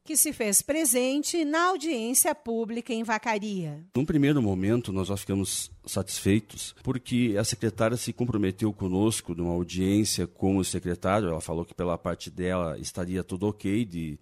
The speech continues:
Speaker 2: disponibilizar uma estrutura do governo para auxiliar,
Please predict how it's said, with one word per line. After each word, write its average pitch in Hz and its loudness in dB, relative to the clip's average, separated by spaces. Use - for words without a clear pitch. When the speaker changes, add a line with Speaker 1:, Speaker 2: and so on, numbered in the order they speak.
Speaker 2:
disponibilizar 98 -2
uma 92 -4
estrutura 98 -4
do 117 4
governo 104 0
para 92 -2
auxiliar, 92 -2